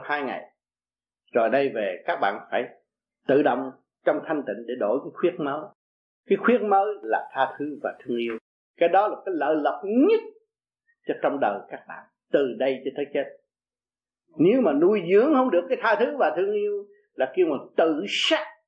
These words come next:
giết mình, chết dần chết mòn trong sự tức tối mà không biết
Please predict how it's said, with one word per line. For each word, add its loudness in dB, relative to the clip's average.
giết 2
mình, 4
chết 2
dần 2
chết 4
mòn 0
trong -4
sự -16
tức 2
tối 2
mà -4
không -4
biết -4